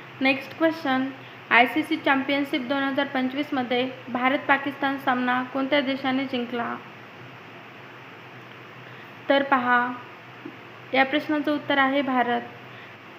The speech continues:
आय सी सी चॅम्पियनशिप दोन हजार पंचवीसमध्ये भारत पाकिस्तान सामना भारत या देशाने जिंकला आहे. पुढचा प्रश्न, महाराष्ट्रातील पहिले गुलाबाचे गाव म्हणून कोणत्या गावाला बहुमान मिळाला आहे?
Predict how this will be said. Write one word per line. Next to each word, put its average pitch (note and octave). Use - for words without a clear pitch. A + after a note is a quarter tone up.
आय C4+
सी D#4
सी D#4+
चॅम्पियनशिप C#4
दोन C#4
हजार C4+
पंचवीसमध्ये C4
भारत B3+
पाकिस्तान C#4+
सामना B3+
भारत C4
या C#4+
देशाने C#4
जिंकला C4
आहे. A#3
पुढचा C#4+
प्रश्न, D4
महाराष्ट्रातील C4+
पहिले D4
गुलाबाचे C4+
गाव C#4
म्हणून C4
कोणत्या C4+
गावाला C#4
बहुमान C4
मिळाला B3+
आहे? A#3+